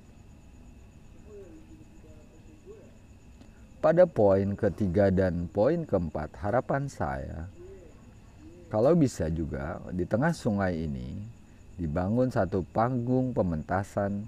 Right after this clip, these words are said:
bagi para seniman Betawi Condet untuk berkarya.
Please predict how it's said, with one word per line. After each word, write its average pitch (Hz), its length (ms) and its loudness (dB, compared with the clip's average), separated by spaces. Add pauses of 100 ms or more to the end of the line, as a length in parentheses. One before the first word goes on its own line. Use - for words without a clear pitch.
(120)
bagi 92 400 0
para 87 440 -4 (120)
seniman 85 640 -6
Betawi 80 480 -6
Condet 90 440 -2 (1500)
untuk 95 400 0
berkarya. 87 800 0